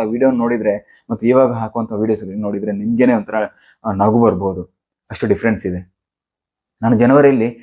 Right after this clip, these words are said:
ಹೀಗೆ ಕ್ಯಾಮರಾ ಎದುರುಗಡೆ ಇಟ್ಟು ಒಂದು ನೋಟ್ ಮಾಡ್ಕೊಂಡು ಅದ್ರಲ್ಲಿ ಒಂದು ಹತ್ತು ಪಾಯಿಂಟ್ಸ್ ಬರ್ದಿದ್ರೆ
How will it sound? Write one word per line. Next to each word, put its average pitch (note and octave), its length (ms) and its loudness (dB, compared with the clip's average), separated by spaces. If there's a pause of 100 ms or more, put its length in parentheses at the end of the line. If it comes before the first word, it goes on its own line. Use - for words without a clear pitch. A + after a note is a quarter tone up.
(240)
ಹೀಗೆ A#2+ 200 -2
ಕ್ಯಾಮರಾ C3 440 0
ಎದುರುಗಡೆ A#2 480 2
ಇಟ್ಟು G#2+ 520 -2 (260)
ಒಂದು G#2+ 240 0
ನೋಟ್ C3 340 2
ಮಾಡ್ಕೊಂಡು A2 540 -2
ಅದ್ರಲ್ಲಿ A#2 340 -2
ಒಂದು A2+ 140 -4
ಹತ್ತು A2+ 260 -6
ಪಾಯಿಂಟ್ಸ್ C3 380 0
ಬರ್ದಿದ್ರೆ G#2+ 680 -2